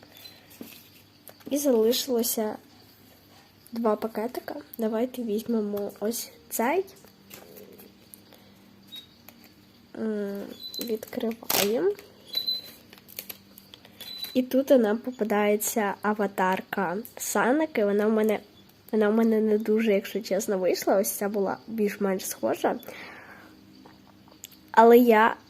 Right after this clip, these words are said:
дуже старалася. Саники на аватарці таке, знаєте, ну, ось таке, типу, як фіолетове, таке, як рожеве, таке, можна казати, як рожева або фіолетова така тінь.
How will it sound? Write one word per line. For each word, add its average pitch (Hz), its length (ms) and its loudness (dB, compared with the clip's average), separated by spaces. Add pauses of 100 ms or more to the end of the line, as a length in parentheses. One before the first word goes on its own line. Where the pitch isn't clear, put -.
дуже 220 460 4
старалася. 240 840 0 (1200)
Саники 294 520 6
на 262 100 6
аватарці 233 600 4
таке, 226 260 2
знаєте, 233 500 4 (180)
ну, 220 180 4 (640)
ось 226 160 -6
таке, 277 360 4 (280)
типу, 240 240 4
як 220 260 8
фіолетове, 254 760 8
таке, 226 340 4
як 220 180 2
рожеве, 226 520 4
таке, 220 260 0
можна 220 300 2
казати, 202 720 0 (220)
як 208 240 0 (140)
рожева 208 680 6
або 202 180 0
фіолетова 196 600 2
така 196 200 -2
тінь. 269 400 0